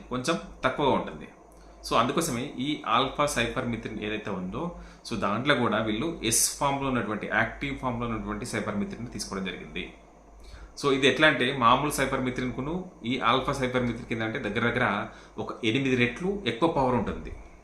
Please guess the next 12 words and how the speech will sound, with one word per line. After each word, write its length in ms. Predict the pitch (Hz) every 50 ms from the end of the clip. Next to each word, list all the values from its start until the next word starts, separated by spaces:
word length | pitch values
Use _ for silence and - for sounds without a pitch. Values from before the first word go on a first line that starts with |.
| - - - - - - - - - - - - 110
ఈ 60 | 113
ఆల్ఫా 240 | 113 117 113 - 120
సైపర్మెథ్రిన్కి. 680 | 113 120 101 - 104 98 90 - - - - - - - - - - - - - - - - - - - - - - - - - - - - - - - - - - - - - - - - - - - - - - - - - - - - - - - - - - - - - -
So, 220 | - - 156 202 202 - - - 196
దీంట్లో 280 | - 143 160 165 165
కనుక 160 | 151 139 131
చూసినట్లయితే 540 | 143 131 127 127 - - 117 107 110 110 165
ఇది 720 | 175 165 - - 127 127 - - 120 117 120 123 127 123 - - - - - - -
మనకు 500 | 120 117 123 - 123 110 110 113 117 - - - - - - -
ఇన్సెక్ట్ 580 | 120 139 139 - - 165 165 - - - - -
రెసిస్టెన్స్ 720 | 110 113 110 - 139 127 - - - 143 147 147 - - - - - - - - - - - - - - - - - - - - - - - - - -
యాక్టివ్ 500 | 101 120 131 - - - - 165 156 160